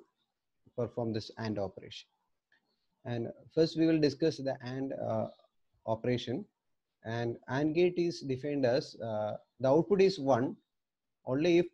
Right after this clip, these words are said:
all its inputs are one. Okay. Uh, all the inputs are one, the and gate output is one. And and gate can have two or more inputs.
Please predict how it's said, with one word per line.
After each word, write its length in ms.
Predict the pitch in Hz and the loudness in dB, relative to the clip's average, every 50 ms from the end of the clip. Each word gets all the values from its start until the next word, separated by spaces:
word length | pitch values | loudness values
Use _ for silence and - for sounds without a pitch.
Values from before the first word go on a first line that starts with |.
| _ | _
all 340 | - 135 139 151 175 202 208 - - _ _ _ _ _ - | -4 0 2 2 2 2 0 -4 -6 _ _ _ _ _ -14
its 280 | 147 139 - - - - _ _ _ _ _ _ _ _ - | -12 -12 -14 -16 -20 -20 _ _ _ _ _ _ _ _ -10
inputs 360 | 131 127 120 131 131 131 - | -8 -8 -6 -8 -8 -8 -8
are 100 | 123 110 | -10 -10
one. 140 | 98 92 - _ _ _ _ _ _ _ _ - | -10 -12 -16 _ _ _ _ _ _ _ _ -20
Okay. 220 | 135 131 - 262 - _ _ _ _ _ _ _ _ _ _ _ _ 127 123 _ _ _ _ - 113 | -20 -20 -20 -20 -20 _ _ _ _ _ _ _ _ _ _ _ _ -20 -20 _ _ _ _ -16 -14
Uh, 160 | 113 110 110 - - | -14 -14 -14 -14 -14
all 240 | 117 123 131 139 135 | -10 -8 -8 -6 -4
the 80 | 147 | -4
inputs 320 | 147 139 135 151 139 - 160 | -4 -4 -4 -6 -6 -6 -4
are 120 | 151 139 | -4 -2
one, 280 | 131 123 120 135 165 - - - | 0 0 -2 -2 -4 -6 -10 -10
the 140 | 123 120 117 | -6 -4 -4
and 160 | 117 120 120 | -4 -4 -2
gate 160 | 120 131 120 | -2 -2 -2
output 280 | 120 110 107 - 120 127 | -2 -4 -4 -4 -4 -6
is 120 | 147 - | -4 -4
one. 160 | 131 110 107 - - _ _ - - _ _ _ _ _ _ - | -4 -6 -6 -8 -14 _ _ -20 -20 _ _ _ _ _ _ -6
And 260 | 131 127 131 - 127 - | -4 -2 -2 -2 -2 -2
and 200 | 135 143 151 151 | 0 0 2 2
gate 160 | 160 165 160 - | 2 0 0 2
can 200 | 175 156 156 143 | 2 2 2 0
have 300 | 147 147 135 143 160 170 - - - - _ - | 0 0 0 0 0 -4 -8 -14 -20 -20 _ -8
two 140 | - 175 175 | -6 -6 -6
or 320 | - - 156 160 160 160 - | -4 -2 -2 0 0 0 -2
more 260 | 139 143 139 135 131 | -2 -2 0 0 0
inputs. 440 | 127 107 101 95 110 107 - - - | 0 -2 -4 -6 -8 -10 -12 -14 -20